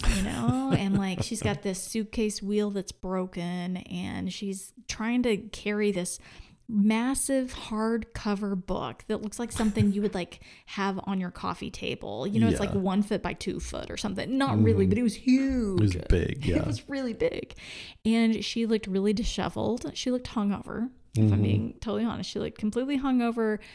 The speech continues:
Speaker 1: miserable. Um, and then come to find out she was miserable.
Speaker 2: <laughs> Yes, she had, like,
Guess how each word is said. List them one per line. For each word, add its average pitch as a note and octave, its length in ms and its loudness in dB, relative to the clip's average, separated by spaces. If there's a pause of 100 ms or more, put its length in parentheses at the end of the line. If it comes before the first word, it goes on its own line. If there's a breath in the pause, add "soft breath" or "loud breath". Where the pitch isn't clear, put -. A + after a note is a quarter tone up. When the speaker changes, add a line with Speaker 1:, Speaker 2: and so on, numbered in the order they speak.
(100)
Speaker 1:
miserable. G#3 1040 4 (380 loud breath)
Um, G3+ 540 2 (120)
and A3 160 4
then B3 140 4
come B3+ 200 0
to B3+ 60 0
find B3 180 0
out A#3+ 160 0
she - 120 -4
was F#3+ 220 -4
miserable. - 560 -14
Speaker 2:
<laughs> - 500 -20 (300)
Yes, - 720 6
she - 300 0
had, G2+ 120 4
like, F2+ 300 0